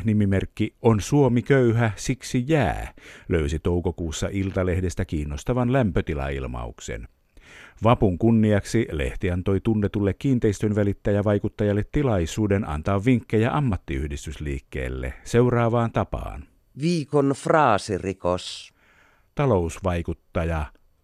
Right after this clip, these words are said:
Speaker 1: lyttää etätyöt ja ehdottaa kesälomien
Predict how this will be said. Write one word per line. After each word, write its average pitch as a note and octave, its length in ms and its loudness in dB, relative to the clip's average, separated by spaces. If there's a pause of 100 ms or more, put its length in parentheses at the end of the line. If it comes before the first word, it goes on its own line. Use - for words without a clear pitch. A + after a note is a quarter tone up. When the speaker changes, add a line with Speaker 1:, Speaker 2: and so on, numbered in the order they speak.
(140)
Speaker 1:
lyttää F#2+ 920 0 (120)
etätyöt A2+ 960 2 (560)
ja G2+ 300 2 (420)
ehdottaa F2 1120 -2 (400)
kesälomien F#2 1000 0